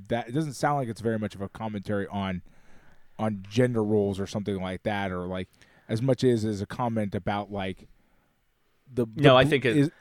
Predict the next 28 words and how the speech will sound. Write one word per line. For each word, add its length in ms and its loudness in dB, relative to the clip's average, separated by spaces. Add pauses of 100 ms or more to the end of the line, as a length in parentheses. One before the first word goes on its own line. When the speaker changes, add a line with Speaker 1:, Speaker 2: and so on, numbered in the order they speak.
Speaker 1:
or 240 4
is 120 2
it 140 0
the, 320 -2 (160)
like, 240 -2
about 260 0
the, 120 -6 (220)
about 260 -4
art? 320 -6
Speaker 2:
What 120 2
is 60 0
it? 80 -8 (1080)
We 140 0
can, 240 0
we 160 0
can 200 0
read 300 0
into 400 -2
that 200 0
story 460 0
things 320 -6
we 80 -4
know 160 -2
about 260 -4
Edgar 240 -8
Allan 320 -10
Poe's 300 2
life 380 -8